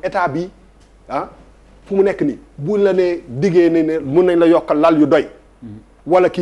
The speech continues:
yu doy dañ lay nax. Nañ waxante dëgg, nañ leen fagaru taxaw benn moment ñu ko,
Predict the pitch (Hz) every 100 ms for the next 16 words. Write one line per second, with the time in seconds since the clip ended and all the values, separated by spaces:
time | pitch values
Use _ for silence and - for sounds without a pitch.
0 | 156 123 - - _ 123 156 135 127 123
1 | - - - 90 92 - - _ _ 143
2 | 170 165 165 139 139 113 139 180 180 180
3 | 175 - - - - 208 180 151 120 -
4 | - - 233 - 202 127 180 202 180 160
5 | 139 147 - - 170 - -